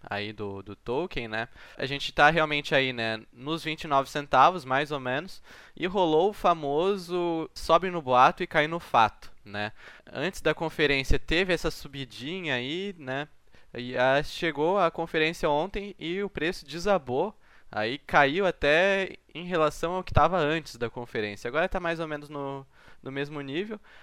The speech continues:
mas a X R P vem aí, eu acho que, tipo, desde julho, né? Desde junho, julho, aí sempre transitando entre trinta e três centavos, trinta centavos, vinte e oito, aí tem algumas quedas abaixo,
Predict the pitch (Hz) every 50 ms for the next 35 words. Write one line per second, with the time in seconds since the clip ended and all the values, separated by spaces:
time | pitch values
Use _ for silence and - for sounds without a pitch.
0 | - - - - 135 135 147 165 156 170 160 165 - - 151 139 143 143 156 170
1 | 160 - - - 139 151 175 185 185 - 139 113 113 131 151 170 180 156 139 135
2 | 143 175 196 180 147 147 156 - - - - - - - 135 - 135 170 202 208
3 | 214 160 110 104 110 127 185 220 190 143 117 107 110 117 139 143 - - - -
4 | - - - _ _ - - 107 117 127 151 147 165 151 110 107 123 143 175 185
5 | 175 151 120 110 120 131 151 185 202 190 190 - - - - - - - 123 123
6 | 127 131 151 185 - - - 180 196 - - - - 196 190 180 175 - - 185
7 | 185 190 180 170 - - - - - - - 143 - - 143 131 123 - - 117
8 | 113 - 143 147 160 160 147 139 123 123 127 - - - 135 139 131 127 113 -
9 | 117 104 98 - 117 123 135 139 139 135 127 123 113 110 110 101 - 120 123 113
10 | - - 110 113 131 147 156 147 131 113 - - 104 98 95 95 95 98 - _
11 | - - 120 120 120 120 117 110 - - - 113 113 117 113 110 101 - - -
12 | - - - - - - - - 101 104 98 98 104 107 117 131 151 - - -